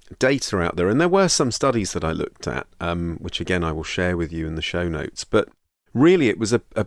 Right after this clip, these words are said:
bit hit and miss, and, um, unless you're looking for these things or unless you're aware of them, you wouldn't know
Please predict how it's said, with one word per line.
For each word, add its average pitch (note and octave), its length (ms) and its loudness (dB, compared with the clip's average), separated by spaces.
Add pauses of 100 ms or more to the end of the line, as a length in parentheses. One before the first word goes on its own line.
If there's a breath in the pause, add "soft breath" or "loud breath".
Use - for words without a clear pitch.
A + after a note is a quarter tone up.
(160)
bit - 200 2
hit - 300 -2
and A2 160 0
miss, G2 500 0
and, F#2+ 600 0 (240)
um, G#2 540 -4 (500)
unless C3 300 0
you're C3+ 80 2
looking A2+ 640 2
for - 120 -6
these D#2 380 -8
things D#2+ 460 -6
or F2+ 180 -2
unless G2 300 -2
you're F#2 160 0
aware A2 420 4
of D2+ 200 -6
them, E2 200 -6
you G2 100 -6
wouldn't G#2+ 280 -4
know F#2 400 2